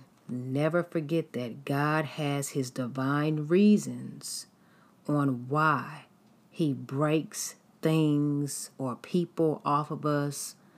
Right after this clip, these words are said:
from around us. Whatever is not right, when God breaks anything off of us, it's a blessing. That's just what it is. And that is what I'm covering in this series. In part one, I covered how the Lord broke flattery.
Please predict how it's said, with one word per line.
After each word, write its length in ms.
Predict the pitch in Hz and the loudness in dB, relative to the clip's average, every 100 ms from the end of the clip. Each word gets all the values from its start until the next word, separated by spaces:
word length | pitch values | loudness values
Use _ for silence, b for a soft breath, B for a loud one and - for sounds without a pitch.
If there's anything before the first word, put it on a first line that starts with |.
| B - | B -6
from 160 | 135 123 | -4 -2
around 520 | 113 143 143 139 135 | -2 0 2 2 0
us. 460 | 139 135 131 - - b b - | 0 -2 -4 -10 -14 b b -8
Whatever 480 | 139 135 - 170 196 | -4 -2 0 2 2
is 100 | 190 | 2
not 300 | 185 175 151 | 2 0 0
right, 320 | 160 143 107 - _ _ | 0 0 -2 -12 _ _
when 200 | 120 120 | -8 -6
God 360 | 120 143 160 147 | -2 0 0 2
breaks 280 | 156 143 151 | 0 2 0
anything 460 | 151 - 147 147 | -2 -2 -2 -2
off 220 | 135 123 | -4 -6
of 100 | 123 | -8
us, 160 | 127 113 | -10 -8
it's 160 | 143 - | -10 -8
a 60 | |
blessing. 540 | 127 120 117 - 107 127 _ _ - - | -8 -8 -10 -14 -16 -20 _ _ -20 -14
That's 180 | 123 120 | -12 -6
just 220 | 139 - | -6 -4
what 120 | 139 | -2
it 120 | 135 | -2
is. 460 | 127 120 - 143 - B B B | -4 -6 -16 -18 -20 B B B
And 180 | 127 120 | -6 0
that 140 | 151 | 2
is 100 | 170 | 2
what 140 | 156 156 | 0 0
I'm 140 | 143 | 0
covering 640 | - - 180 165 151 147 139 | -2 -4 -2 -2 -2 -2 -2
in 180 | 139 131 | -2 -2
this 180 | 127 | -4
series. 680 | - 143 131 123 120 - - B B - | -4 -2 -2 -6 -14 -16 -16 B B -6
In 160 | 156 135 | -2 -2
part 540 | - 170 151 120 123 | 0 2 2 0 -4
one, 480 | 151 165 180 185 160 - | 2 2 2 -2 -8 -6
I 180 | 147 127 | -4 -4
covered 440 | - 170 147 147 | -4 -2 -2 -2
how 220 | - 151 | -2 -4
the 100 | 135 | -2
Lord 420 | 131 139 151 143 | -2 2 2 0
broke 360 | 123 143 135 - | -2 -2 -2 -4
flattery. 640 | 143 139 143 143 160 185 | -2 0 -2 -4 -8 -10